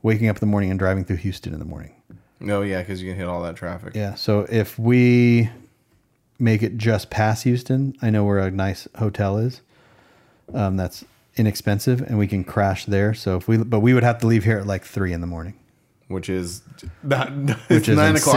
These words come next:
Speaker 1: six
Speaker 2: right now.
Speaker 1: hours.
Speaker 2: <laughs> Yeah.
Speaker 1: And I'm still, I still have to cook food and get a little bit ready, so I'm not even gonna be in
Speaker 2: Yeah.
Speaker 1: bed before eleven.
Speaker 2: Right.
Speaker 1: So,
Speaker 2: Well,
Speaker 1: but,
Speaker 2: we'll just
Speaker 1: um,
Speaker 2: have
Speaker 1: but I'm still down to, like,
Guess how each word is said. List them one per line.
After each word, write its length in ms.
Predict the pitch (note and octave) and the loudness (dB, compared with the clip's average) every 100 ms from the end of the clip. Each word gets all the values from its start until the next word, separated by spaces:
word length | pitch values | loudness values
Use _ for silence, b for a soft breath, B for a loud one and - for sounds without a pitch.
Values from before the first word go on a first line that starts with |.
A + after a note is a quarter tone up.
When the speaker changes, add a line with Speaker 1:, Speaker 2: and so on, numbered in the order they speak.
| A#2 | 4
Speaker 1:
six 20 | |
Speaker 2:
right 40 | A2+ | 2
now. 200 | G2 F#2 | 4 2
Speaker 1:
hours. 100 | F#2 | 0
Speaker 2:
<laughs> 140 | F3+ - | 0 0
Yeah. 80 | - | 2
Speaker 1:
And 100 | A2+ | 4
I'm 220 | B2 C3 | 4 2
still, 400 | - B2 A#2 G#2+ B B B B | 0 2 2 0 B B B B
I 160 | A#2+ B2 | 0 2
still 160 | C3 | 2
have 80 | A2+ | 0
to 100 | G#2 | 0
cook 260 | - G#2+ - | 0 -2 0
food 320 | A2+ G#2 G2+ | 2 2 4
and 260 | G2 F#2+ | 2 -2
get 240 | G2 F#2 - G4+ | -2 -4 -4 -6
a 40 | |
little 220 | G2+ G#2 G2+ | -2 0 -2
bit 120 | E2 | -2
ready, 260 | G2 F#2+ | -2 -2
so 120 | F2 G2 | -2 -2
I'm 180 | A2 | -2
not 140 | G#2 G2 | -2 -4
even 140 | G2 | -6
gonna 140 | G2+ F#2+ | -6 -6
be 120 | F#2 | -4
in 80 | G#2 | -2
Speaker 2:
Yeah. 180 | G2+ G2 | -2 -2
Speaker 1:
bed 240 | G2 F#2 | -4 -6
before 280 | - - D2+ | -12 -12 -12
eleven. 400 | D#2 E2 F#2 E2+ - | -12 -14 -16 -20 -10
Speaker 2:
Right. 320 | G#2+ G2+ E2+ - b b | -4 -4 -4 -10 b b
Speaker 1:
So, 340 | - G#2 F2+ - _ - - | -4 -2 -2 -6 _ -14 -4
Speaker 2:
Well, 140 | B2+ | 0
Speaker 1:
but, 80 | B2 | 2
Speaker 2:
we'll 100 | C3+ | 2
just 180 | B2+ A#2 | -2 2
Speaker 1:
um, 80 | C3+ | 4
Speaker 2:
have 100 | A2+ | 4
Speaker 1:
but 80 | D3 | 2
I'm 100 | D3 | 0
still 220 | - E3+ | 2 2
down 320 | A#2 B2+ A#2 | 2 0 -2
to, 120 | - | -2
like, 300 | G#2+ G#2+ G2+ | -2 -2 -4